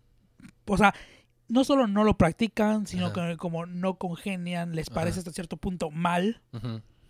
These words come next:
Speaker 1: Entonces yo estoy en medio de esos
Speaker 2: Ay,
Speaker 1: dos
Speaker 2: sí.
Speaker 1: y siento que por ratitos te van jalando.
Speaker 2: Ujú.
Speaker 1: Entonces eso igual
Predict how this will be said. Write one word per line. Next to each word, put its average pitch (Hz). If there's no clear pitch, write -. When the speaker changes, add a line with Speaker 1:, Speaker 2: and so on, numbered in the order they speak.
Speaker 1:
Entonces 185
yo 220
estoy 202
en 196
medio 208
de 190
esos 196
Speaker 2:
Ay, 165
Speaker 1:
dos 180
Speaker 2:
sí. 208
Speaker 1:
y 190
siento 226
que 185
por 196
ratitos 208
te 185
van 196
jalando. 180
Speaker 2:
Ujú. 123
Speaker 1:
Entonces 170
eso 202
igual 170